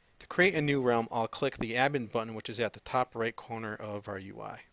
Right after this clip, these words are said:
This brings me to the Add Realm page. There are two ways you can create a realm.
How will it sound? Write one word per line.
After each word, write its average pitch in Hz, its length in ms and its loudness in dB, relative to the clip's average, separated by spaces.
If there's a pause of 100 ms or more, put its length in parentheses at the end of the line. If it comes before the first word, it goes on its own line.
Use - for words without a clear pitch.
(1900)
This - 200 0
brings 147 320 2
me 131 140 0
to - 180 -6
the 107 180 -4
Add 110 380 0
Realm 101 420 -4
page. - 480 -10 (580)
There 139 100 0
are - 20 2
two 254 220 -4
ways 185 260 4
you 127 60 -4
can 123 120 -6
create 117 220 0
a 104 40 -2
realm. 98 300 -2